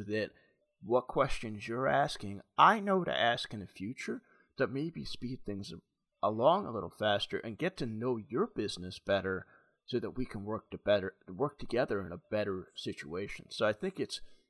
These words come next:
it's important to, to be involved even if you do kind of refer somebody. But I know there's difference of opinion on that, whether you should just refer 'em and, and kind of back off and say, "All right, I, I've done my part." But I personally, for my business, I like to,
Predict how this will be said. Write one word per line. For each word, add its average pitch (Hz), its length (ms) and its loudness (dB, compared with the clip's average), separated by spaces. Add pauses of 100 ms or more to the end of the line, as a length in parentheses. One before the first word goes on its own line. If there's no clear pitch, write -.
it's - 160 -2
important 110 580 2 (120)
to, 107 160 -2 (120)
to 120 80 -2
be 110 160 -2
involved 110 640 4
even 104 240 -6
if - 160 -14
you 95 140 -12
do 107 160 -6
kind 131 280 0
of 127 100 -4
refer 131 360 -2
somebody. 131 500 -2 (360)
But 120 100 8
I 139 100 10
know 127 180 2
there's 120 280 0
difference 107 560 -6 (100)
of 107 160 2
opinion 98 460 0
on 92 220 0
that, 98 280 2
whether 98 180 -2
you 95 140 -4
should 90 240 -2
just 92 300 -4 (240)
refer 104 480 6
'em 95 100 0
and, 90 140 -6
and 92 140 -8
kind 107 140 2
of - 80 -2
back 98 260 4
off 98 240 4
and - 100 -8
say, 92 260 0
"All 90 80 0
right, 90 200 -2 (100)
I, 101 140 4 (100)
I've 101 160 4
done 101 180 2
my 92 160 0
part." 87 320 0 (340)
But 113 120 6
I 151 160 12
personally, 110 480 0
for 92 180 -8
my 110 220 8
business, 90 460 -4
I 95 100 6
like 101 220 0 (100)
to, 85 160 -8